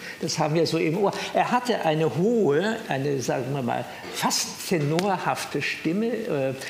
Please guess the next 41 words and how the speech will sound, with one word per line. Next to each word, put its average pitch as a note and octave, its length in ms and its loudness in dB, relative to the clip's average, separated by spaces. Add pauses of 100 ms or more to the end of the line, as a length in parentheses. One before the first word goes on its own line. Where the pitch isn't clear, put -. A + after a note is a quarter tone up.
(140)
etwas - 460 -4
Singendes D#3+ 640 2
in D3 180 0
der D#3+ 120 0
Stimme. F#3+ 440 -2
Ich D3+ 180 -4
hab - 200 -4
das C#3+ 180 -6
noch B2 140 -4
im D#3 280 -2
Ohr, G#3 160 2 (420)
wenn E3 320 0
er D#3 100 -2
sagte: D#3+ 220 0
„Hier G#3+ 340 2
ist G#3+ 340 -4
Paul G#3+ 300 0
Celan.“ B2+ 800 -4 (800)
Ähm, D3 420 2 (300)
die E3+ 80 0
Deutschen D#3+ 400 2
sagen C#3+ 340 2
gerne C3 320 0
Celan, E3+ 540 2
weil B2 160 0
sie A#2+ 100 -6
es B2+ 120 -8
für - 180 -6
einen D#3 300 -6
exotischen E3+ 640 -2
Namen D#3+ 320 -2
halten, D#3+ 420 -6
aber C3+ 320 -2 (120)
er, D3 360 -4
er C3+ 120 -2
nannte C3 340 -2
sich, A#2 320 -4
er C3+ 100 0
betonte C#3+ 480 0
sich - 200 -6
vorne, A#2+ 300 0